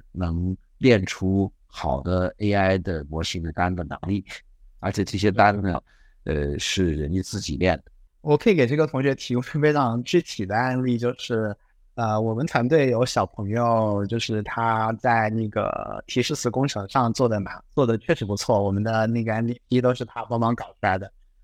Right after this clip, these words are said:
Speaker 2: 啊，他已经被非常好的公司以非常高的薪水给挖走了。
Speaker 1: 对，对，而且单师
Speaker 2: 对，
Speaker 1: 现在很，
Speaker 2: 现在很吃香。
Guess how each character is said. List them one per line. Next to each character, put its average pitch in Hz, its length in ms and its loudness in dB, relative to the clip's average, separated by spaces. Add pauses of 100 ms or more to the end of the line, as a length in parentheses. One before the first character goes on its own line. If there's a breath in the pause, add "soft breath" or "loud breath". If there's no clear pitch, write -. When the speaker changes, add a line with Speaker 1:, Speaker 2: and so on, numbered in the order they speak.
(160)
Speaker 2:
啊， 110 200 -2
他 135 180 0
已 123 120 4
经 123 260 -4
被 104 840 0
非 165 100 2
常 127 160 0
好 104 160 -2
的 104 100 -2
公 120 160 -4
司 117 320 -4
以 104 120 -2
非 139 100 -2
常 127 180 0
高 123 160 2
的 143 80 2
薪 156 220 -2
水 147 240 -2
给 143 140 -2
挖 151 220 0
走 123 240 -16
了。 - 220 -18 (360)
Speaker 1:
对， 123 240 4 (180)
对， 104 140 2
而 90 240 2
且 139 200 2
单 170 180 4
师 - 180 -6
Speaker 2:
对， 156 100 0
Speaker 1:
现 170 40 4
在 156 180 4
很， 127 100 2
Speaker 2:
现 - 0 -
在 113 120 -6
很 82 120 -4
吃 - 160 -18
香。 - 180 -20